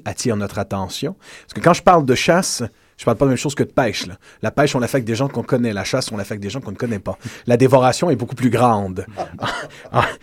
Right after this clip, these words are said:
Il y a un rapport de voyeurisme, en quelque part. Un selfie de femme, euh, qui est une amie d'amis, posée là tout d'un coup, attire le regard. Euh, on, on voit, on, on voit un post et là, tout d'un coup,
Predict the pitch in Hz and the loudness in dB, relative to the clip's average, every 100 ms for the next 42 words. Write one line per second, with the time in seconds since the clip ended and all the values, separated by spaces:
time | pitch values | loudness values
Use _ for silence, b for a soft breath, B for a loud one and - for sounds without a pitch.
0 | B B B 131 135 143 170 180 143 120 | B B B 6 8 8 8 8 8 8
1 | 131 127 120 156 180 - - 110 117 120 | 8 6 6 4 0 -2 -4 -2 -2 2
2 | 123 139 151 156 156 120 - 190 123 107 | 2 4 4 4 4 2 0 -2 2 4
3 | - 135 127 101 98 b b b - 107 | 4 4 4 2 -4 b b b 0 2
4 | 107 95 113 101 - 120 120 113 120 117 | 2 2 0 -2 0 2 4 6 4 4
5 | 107 107 117 - 117 110 98 110 113 110 | 2 2 0 0 -2 -2 -2 -2 -4 -4
6 | 101 101 - 247 - b b b b - | -6 -6 -8 -10 -10 b b b b -6
7 | 123 - 135 127 113 110 107 104 107 139 | -4 2 4 4 2 2 2 2 0 -2
8 | 180 - - - 92 - 123 117 117 113 | -8 -10 -12 -12 -12 0 2 4 4 4
9 | 117 131 92 110 110 117 104 131 123 - | 4 2 2 0 2 2 4 4 4 6
10 | 180 254 - - - 135 139 202 151 131 | 6 6 0 -6 0 4 6 6 6 4
11 | - 262 | 4 2